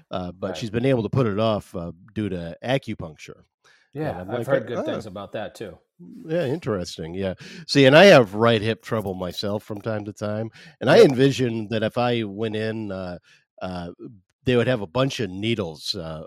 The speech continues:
Speaker 1: uh, in my right butt cheek, uh, just
Speaker 2: Yeah.
Speaker 1: sticking out, like a bunch of, uh, yeah, a bunch of needles sticking out.
Speaker 2: Like a
Speaker 1: That's what I
Speaker 2: porcupine.
Speaker 1: envision. Like a
Speaker 2: Yeah.
Speaker 1: porcupine, like I'd
Speaker 2: Yeah.
Speaker 1: have, uh, my right butt cheek would look like a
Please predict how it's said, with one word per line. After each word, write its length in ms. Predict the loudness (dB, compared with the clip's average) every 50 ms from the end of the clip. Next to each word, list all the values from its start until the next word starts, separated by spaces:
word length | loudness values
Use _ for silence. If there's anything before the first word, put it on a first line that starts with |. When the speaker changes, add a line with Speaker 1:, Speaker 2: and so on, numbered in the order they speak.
| -14 _ -8
Speaker 1:
uh, 80 | -8 -8 -6
in 160 | -6 -4 -4 -2
my 120 | -2 -2
right 260 | 0 0 -2 -2 -4 -6 -6
butt 220 | -4 -4 -4 -4
cheek, 320 | -8 -10 -10 -10 -12 -14 _ -10 -10
uh, 100 | -10 -10
just 220 | -10 -12 -10 -6 -2
Speaker 2:
Yeah. 0 |
Speaker 1:
sticking 340 | 0 0 0 -2 -4 -8 -8
out, 260 | -10 -12 -12 -14 -12
like 340 | -8 -4 -2 -2 -4 -4 -8
a 40 |
bunch 300 | -8 -6 -6 -6 -6 -6
of, 240 | -8 -8 -10 -12 -16 _ _ -20 -20 _ _ _ -16
uh, 200 | -14 -14 -14 -14 -16 -18 _
yeah, 220 | -12 -12 -10 -10 -8
a 40 | -6
bunch 220 | -6 -6 -6 -6
of 80 | -6 -8
needles 280 | -8 -8 -8 -8 -10
sticking 320 | -10 -10 -12 -14 -14 -14 -12
out. 180 | -8 -6 -4 -4
Speaker 2:
Like 180 | -2 2 4 6
a 40 | 6
Speaker 1:
That's 100 | 6 8
what 140 | 6 6 6
I 100 | 4 0
Speaker 2:
porcupine. 60 | -2
Speaker 1:
envision. 460 | -4 -6 -6 -6 -6 -8 -8 -10 _ _ _ _ _ _ _ _ 6
Like 160 | 8 8 8 8
a 40 | 8
Speaker 2:
Yeah. 200 | 8 10 10 10
Speaker 1:
porcupine, 520 | 10 6 0 0 0 -2 -2 -2 -6 -6 -4
like 240 | -4 -4 -2 -2
I'd 140 | -2 -2 0
Speaker 2:
Yeah. 0 |
Speaker 1:
have, 260 | 0 0 0 -2 -2
uh, 260 | -4 -4 -4 -4 -6 -8 _ _ -20 _ _ _ -6
my 100 | -2 0
right 260 | 2 2 2 2 0
butt 220 | -2 -4 -4 -4
cheek 320 | -6 -10 -10 -10 -10 -10 -10
would 100 | -10 -8
look 220 | -8 -8 -10 -10
like 160 | -10 -12 -12
a 40 | -14